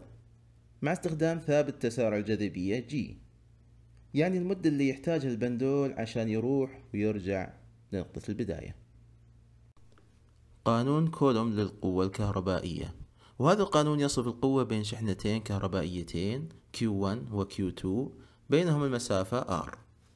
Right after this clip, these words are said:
النفاذية المغناطيسية في الفراغ، أو ثابت المغناطيسية، أو مقدار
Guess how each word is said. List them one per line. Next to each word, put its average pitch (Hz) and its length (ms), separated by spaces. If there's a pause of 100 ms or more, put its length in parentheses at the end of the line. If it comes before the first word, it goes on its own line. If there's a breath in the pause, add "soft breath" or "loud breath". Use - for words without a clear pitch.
(920)
النفاذية 110 680
المغناطيسية 87 840
في 110 100
الفراغ، 120 420 (960)
أو 160 160
ثابت 110 520
المغناطيسية، 127 1040 (1300)
أو 190 340 (600)
مقدار 151 760